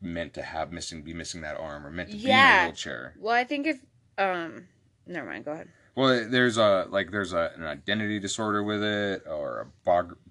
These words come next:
Speaker 1: body integrity disorder.
Speaker 2: Mm-hmm.
Speaker 1: Um,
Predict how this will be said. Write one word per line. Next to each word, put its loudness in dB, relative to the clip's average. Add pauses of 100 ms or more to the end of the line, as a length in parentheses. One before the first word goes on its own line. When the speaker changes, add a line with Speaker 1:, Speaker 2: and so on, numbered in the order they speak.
(160)
Speaker 1:
body 4
integrity -2 (220)
disorder. 0
Speaker 2:
Mm-hmm. -12
Speaker 1:
Um, -2